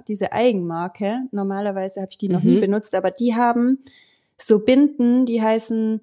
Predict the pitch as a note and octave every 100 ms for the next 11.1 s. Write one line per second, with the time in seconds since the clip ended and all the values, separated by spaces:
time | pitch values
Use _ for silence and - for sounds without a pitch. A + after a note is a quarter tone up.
0 | _ _ _ _ A3 - B3+ - G#3+ -
1 | A#3 A#3 A#3 A3 G#3+ A#3 A#3 G#3 F3+ E3
2 | G#3+ - - _ _ - G#3+ A3+ G#3 -
3 | - F#3 F#3+ F3+ E3+ - E3+ - - D#3
4 | - _ G#3 G#3 G#3 G3 F3 F3 G#3+ B3+
5 | A3 A3 A3 _ G3+ F3 F3+ F#3+ C4+ -
6 | - - - - - - - - - -
7 | - - - A3 G#3+ G#3+ G#3 - _ -
8 | - - - - _ C#4+ C4 - D#4 D4
9 | C#4 C4+ A#3 - D#4 - - A#3+ A#3+ B3
10 | - B3+ B3 A#3+ - C4 C#4+ - C4 C4